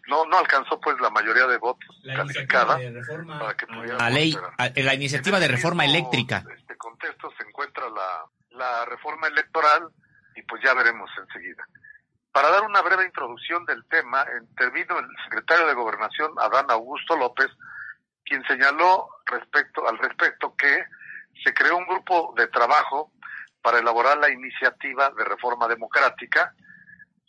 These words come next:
Speaker 1: más que dijo, porque se trata más de esto que de una reforma electoral,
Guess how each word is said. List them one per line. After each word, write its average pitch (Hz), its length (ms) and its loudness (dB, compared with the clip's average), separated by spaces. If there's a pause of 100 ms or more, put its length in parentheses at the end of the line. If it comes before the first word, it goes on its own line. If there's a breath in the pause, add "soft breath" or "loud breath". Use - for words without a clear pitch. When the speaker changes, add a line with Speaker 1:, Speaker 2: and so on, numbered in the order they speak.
Speaker 1:
más 135 320 2
que 127 180 2
dijo, 120 260 -10
porque - 240 -4
se - 60 -10
trata 143 260 2
más 135 160 2 (300)
de 120 200 2
esto - 200 -4
que 104 100 -2
de 107 80 -4
una 123 140 2
reforma 117 560 0
electoral, 120 680 0